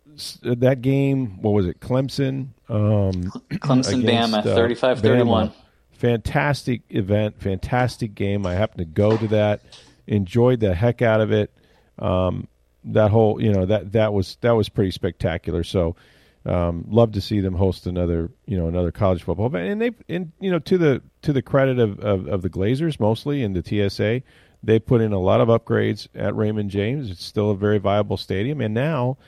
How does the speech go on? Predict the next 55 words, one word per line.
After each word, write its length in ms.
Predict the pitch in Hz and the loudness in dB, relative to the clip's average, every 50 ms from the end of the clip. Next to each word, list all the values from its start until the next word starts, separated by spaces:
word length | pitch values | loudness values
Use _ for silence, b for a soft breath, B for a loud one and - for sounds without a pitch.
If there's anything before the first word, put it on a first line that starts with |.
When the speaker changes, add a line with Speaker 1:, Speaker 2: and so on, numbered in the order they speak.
| b b b b b b | b b b b b b
Speaker 1:
uh, 200 | - 113 98 101 | -4 -2 0 0
because 400 | 98 98 101 - - 104 101 95 | 0 -2 -4 -2 0 0 0 0
of 120 | 98 - - | -2 -4 -4
Tom 260 | - 85 80 80 80 | -4 -4 -4 -4 -2
Brady, 400 | 80 80 80 85 123 175 165 - b b b b b b | -2 -2 -2 -2 -2 -4 -6 -10 b b b b b b
uh, 320 | - - 95 95 95 95 95 | -6 -4 -2 -2 0 -2 0
they've 240 | 95 107 104 101 | 0 2 2 2
added, 480 | 101 98 98 101 101 101 98 - - - | 2 2 2 2 0 -2 -4 -6 -8 -4
uh, 40 | 90 | -2
a, 320 | 87 87 85 67 82 87 85 - - | -2 0 -2 -2 -4 -4 -4 -4 -6
a 60 | 92 | -8
seating 320 | - - 117 113 110 107 | -6 -2 -2 -2 0 0
capacity 640 | - 104 - - 110 101 107 104 - - 107 107 107 | -2 -2 -2 0 0 0 0 0 -2 -4 -4 -4 -2
in 80 | 101 101 | -2 -2
the 100 | 98 98 | -2 -2
end 180 | 98 104 110 | -2 -4 -2
zone 300 | 104 107 110 113 123 131 | 0 0 2 2 2 0
of 140 | 117 92 92 | -2 0 0
over 160 | 95 92 92 | 0 -2 -2
seventy 340 | - - 107 95 92 98 95 | -2 -2 -2 -2 -2 -2 -6
thousand 540 | 87 - 92 87 92 101 117 120 123 113 113 | -4 -4 -2 0 0 0 0 0 -2 -4 -2
now, 320 | 113 113 110 123 135 139 b b b b b b b b - | -2 -2 -2 -2 -4 -6 b b b b b b b b -4
uh, 80 | 85 92 | -2 -2
with 180 | 95 95 - | -2 -2 -2
the 60 | - | -2
seats 280 | 90 - - 107 98 - | -4 -2 -2 -4 -4 -4
that 80 | 92 90 | -4 -2
they've 200 | 101 98 92 92 | 0 0 2 2
added 360 | 92 90 92 92 92 87 90 | 2 0 0 0 -2 -2 -2
there 300 | 95 92 92 92 98 95 | -2 -2 0 -2 -2 -4
in 300 | - - 85 87 87 85 | -6 -8 -8 -8 -8 -6
the, 300 | 87 87 87 85 85 87 | -6 -6 -6 -4 -4 -2
um, 320 | 85 85 82 80 80 85 90 98 _ _ _ _ _ _ - - _ _ - | -2 -2 -2 -4 -6 -8 -12 -16 _ _ _ _ _ _ -20 -20 _ _ -12
uh, 260 | 82 80 76 78 78 | -10 -8 -8 -8 -8
I 100 | 76 78 | -8 -6
guess 200 | 78 87 87 - | -6 -6 -4 -4
it 40 | 98 | -4
would 80 | 85 78 | -4 -4
be 80 | 90 | -4
the 100 | 80 80 | -4 -4
south 340 | - - 101 87 87 87 - | -4 -4 -2 -2 -2 -2 -2
end 180 | 95 90 95 92 | -2 -4 -4 -2
zone. 240 | 104 107 117 135 | -2 -2 -2 -2
So, 280 | 131 - 117 107 107 107 - b b b b b b b b | -2 -2 0 0 -2 -2 -6 b b b b b b b b
yeah, 240 | 117 123 151 131 85 80 - - | 0 0 0 0 -4 -10 -14 -12
I'd 80 | - 92 | -4 0
love, 260 | 98 110 113 113 117 | 0 0 0 -2 -4
love 280 | 95 107 113 131 135 135 | 0 2 2 2 2 0
to 80 | 127 | -6
see 200 | 110 - 131 131 | -6 -6 -6 -8
it. 140 | 107 - - _ | -8 -8 -12 _
Would 160 | - 87 82 | -14 -12 -10
love 260 | 85 87 95 98 98 98 | -6 -2 -2 -2 -2 -4
to 80 | 98 | -8
see 340 | 92 - - 98 98 95 98 | -10 -6 -4 -4 -4 -4 -6